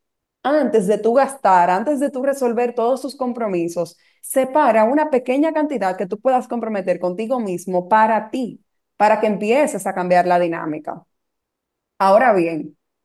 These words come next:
si tú sientes que tú ni siquiera puedes hacer eso, que estás de verdad, "Mira, Lieta, estoy ajustado, de verdad no puedo", yo les voy a dar un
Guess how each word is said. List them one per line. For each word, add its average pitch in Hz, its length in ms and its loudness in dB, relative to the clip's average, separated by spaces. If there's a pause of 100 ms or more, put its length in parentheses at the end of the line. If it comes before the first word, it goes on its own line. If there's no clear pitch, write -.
(120)
si 302 200 0
tú 339 140 2
sientes 208 420 0
que 226 140 0
tú 240 160 0
ni 330 160 6
siquiera 330 480 0
puedes 294 300 0
hacer 247 260 0
eso, 180 320 0
que 185 60 -8
estás 202 320 2
de 247 80 4
verdad, 214 300 2
"Mira, 196 220 -4
Lieta, 185 220 -4
estoy 196 180 -6
ajustado, 208 480 0
de 185 100 2
verdad 180 280 -2
no 196 240 -6
puedo", 165 400 -8 (440)
yo 202 200 4
les 285 160 6
voy 285 100 4
a 269 80 6
dar 254 160 6
un 247 300 -2